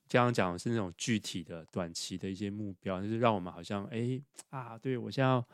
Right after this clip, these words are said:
买到这个东西，或者我要做完这个东西，或者我要进到这个公司的这个职位，哦，那，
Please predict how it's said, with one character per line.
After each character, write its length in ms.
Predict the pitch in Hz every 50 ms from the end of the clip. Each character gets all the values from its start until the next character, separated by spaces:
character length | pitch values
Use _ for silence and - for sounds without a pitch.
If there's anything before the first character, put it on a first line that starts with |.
| - - - _ _ _ _
买 160 | - 110 98
到 140 | 101 139 139
这 80 | 135 143
个 80 | 135
东 240 | 123 - 135 131 131
西， 180 | 127 - 135 131
或 120 | 127 135
者 100 | 120 131
我 100 | 110 104
要 100 | 104 110
做 180 | 110 - 131 120
完 200 | 110 107 101 107
这 80 | 117
个 80 | 113 113
东 180 | 110 110 110 107
西， 140 | 113 110
或 120 | 110 117 120
者 100 | 120 113
我 100 | 101 98
要 120 | 101 104 - _ _ _ _ _ _ - _ _ _ _
进 140 | - 135 127
到 140 | 117 120 117
这 100 | 120 120
个 80 | 117
公 260 | 110 - 113 110 110 107
司 280 | - - 113 107 107
的 120 | 98 101 95
这 140 | 98 113
个 80 | 101 104
职 260 | 95 - - 87 87
位， 360 | 90 98 104 98 92 87 - - _ _ _ _ _ _ -
哦， 140 | - 135 - _ _ _ _ _ _ _ _ _ _ _ _ _ _ _ _ _ _ _ _ _ _ _ _ _ _ -
那， 300 | - 120 107 101 101